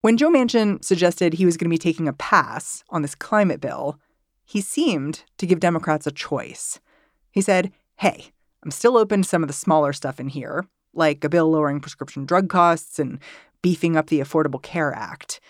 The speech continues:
And maybe I could even do that big climate bill, but only if the August inflation report looks a whole lot better." But Jim Newell says this choice is not much of a choice at all,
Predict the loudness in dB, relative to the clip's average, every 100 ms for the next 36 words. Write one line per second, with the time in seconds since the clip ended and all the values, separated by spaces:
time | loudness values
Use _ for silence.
0 | -20 -20 _ _ _ _ 2 4 4 2
1 | 0 0 0 2 2 4 2 2 -2 -2
2 | -2 2 2 0 -6 -6 -8 _ _ _
3 | _ _ -4 -2 2 4 6 4 4 2
4 | -2 0 -2 2 2 0 -2 -4 -6 -4
5 | -4 0 0 0 2 2 0 _ _ _
6 | -8 -6 -6 -4 0 2 2 -2 -6 -8
7 | -10 -12 _ _ _ _ _ _ _ _
8 | -2 0 2 4 6 4 2 -4 -8 -10
9 | -14 -14 _ _ -6 -4 2 4 4 -2
10 | -10 -12 _ 0 2 2 0 0 2 0
11 | -4 -6 -6 -4 -4 -4 -6 -10